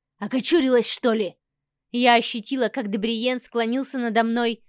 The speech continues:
прислушался, дышу я или нет. Громко, облегчённо выдохнул.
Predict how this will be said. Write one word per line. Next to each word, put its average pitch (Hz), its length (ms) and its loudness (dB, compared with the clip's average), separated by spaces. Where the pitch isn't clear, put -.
прислушался, 269 760 -2
дышу 240 320 -2
я 240 160 2
или 240 240 0
нет. 240 380 0
Громко, 269 520 2
облегчённо 277 640 -2
выдохнул. 220 680 -4